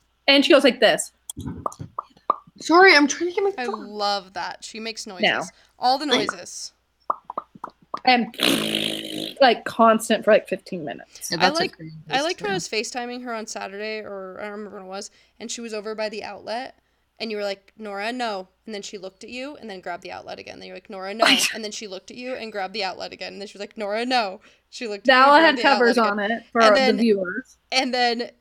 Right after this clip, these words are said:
Speaker 3: then I go, "Say uh-uh," which is what I say to my dogs instead of "no," because they hear those noises. And you go, "Nora, uh-uh." And she's like, looked at you like, "Whoa, what was that?"
Speaker 1: I think I do that to her 'cause that's what I do for Otis, too.
Speaker 3: I know.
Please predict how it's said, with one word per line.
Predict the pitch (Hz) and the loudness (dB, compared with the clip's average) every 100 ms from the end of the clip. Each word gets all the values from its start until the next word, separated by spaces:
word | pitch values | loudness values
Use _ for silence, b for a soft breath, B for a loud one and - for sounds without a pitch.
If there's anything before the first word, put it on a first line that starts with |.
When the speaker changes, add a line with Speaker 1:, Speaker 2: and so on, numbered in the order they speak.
| _ | _
Speaker 3:
then | 240 240 233 | -8 -4 -2
I | 226 | -4
go, | 220 | -6
"Say | 220 - 311 | -8 -4 -4
uh-uh," | - 277 247 214 196 | -2 -4 -2 -4 -6
which | 220 233 | -12 -12
is | 214 | -12
what | 208 | -10
I | 202 | -10
say | 190 262 | -8 -8
to | |
my | 349 | -8
dogs | 277 208 196 202 | -8 -8 -10 -12
instead | 226 - 208 | -16 -12 -12
of | 240 | -10
"no," | 226 - 202 | -10 -12 -16
because | 208 226 - | -16 -16 -16
they | |
hear | - 226 | -12 -10
those | 208 202 | -10 -10
noises. | 208 202 233 254 b b b | -10 -10 -12 -16 b b b
And | 233 | -4
you | 233 | -2
go, | |
"Nora, | 226 254 247 269 | 0 0 0 -2
uh-uh." | 262 254 214 | -2 -2 -4
And | 220 | -10
she's | 196 | -12
like, | 190 175 190 | -12 -12 -14
looked | 185 | -16
at | 214 | -14
you | 226 | -12
like, | 180 - _ | -12 -14 _
"Whoa, | - 101 185 214 214 180 - _ _ _ | -18 -10 -4 -2 -2 -4 -12 _ _ _
what | 214 196 | -10 -10
was | 147 | -14
that?" | - 180 202 202 | -14 -4 -2 -2
Speaker 1:
I | |
think | 254 381 359 | 2 2 2
I | 220 | 2
do | 262 233 | 2 6
that | 202 - | 6 6
to | 202 | 2
her | 185 | 2
'cause | - | 2
that's | 196 196 | 2 2
what | |
I | 190 | 0
do | 180 | 0
for | - - | 0 2
Otis, | 185 156 - - | 2 0 -6 -6
too. | 202 | -4
Speaker 3:
I | 226 220 | -2 -4
know. | 208 196 | -6 -8